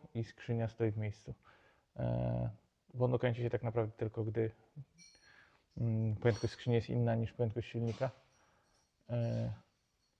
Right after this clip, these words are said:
dostęp do niego jest tak samo tragiczny jak do uszczelniacza wału. Trzeba rozebrać wszystko, co się da, więc warto je wymienić. Jak już macie to ściągnięte,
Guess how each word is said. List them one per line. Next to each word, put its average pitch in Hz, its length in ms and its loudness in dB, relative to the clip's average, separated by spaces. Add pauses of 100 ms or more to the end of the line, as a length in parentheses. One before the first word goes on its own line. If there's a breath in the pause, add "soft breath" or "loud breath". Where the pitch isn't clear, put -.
(340)
dostęp 131 340 4
do 120 60 4
niego 120 140 6
jest 117 120 2
tak 117 120 0
samo 120 180 2
tragiczny 117 400 0
jak 110 140 2
do 120 80 4
uszczelniacza 113 480 0
wału. 110 200 0
Trzeba 113 180 -2
rozebrać 110 340 0
wszystko, 117 240 -6
co - 100 -12
się 117 100 -2
da, 131 140 4 (560 loud breath)
więc 123 140 8
warto 123 300 12
je 123 120 12
wymienić. 123 600 6 (1400)
Jak 120 200 2
już 117 140 0
macie 120 200 4
to 117 120 0
ściągnięte, 120 760 2